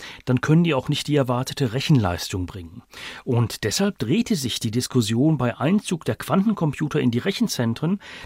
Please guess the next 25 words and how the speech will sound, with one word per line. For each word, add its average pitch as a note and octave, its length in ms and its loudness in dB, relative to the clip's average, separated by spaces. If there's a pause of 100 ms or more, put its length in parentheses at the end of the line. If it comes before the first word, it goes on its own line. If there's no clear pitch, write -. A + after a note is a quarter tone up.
dann C3 140 4
auch C3 120 4
immer D#3+ 180 2
darum, D#3 400 2 (260)
wie B2 180 4
lange A3 280 4
bleibt D#3 340 2
ein E3 360 2
Quantensystem D#3+ 760 0
eigentlich C#3 280 0
stabil, D#3+ 560 0 (260)
damit B2+ 300 4
man D#3 80 4
eben C3+ 220 0
damit D3 220 2
auch - 120 -4
wirklich C3+ 240 -4
rechnen A#2 300 -2
kann. F#2+ 260 -12 (720)
Ja, C3 80 6
und B2+ 100 6
je A#2+ 160 2
weniger C#3+ 300 4
Fehler G#3+ 320 2
anfallen, D3 560 2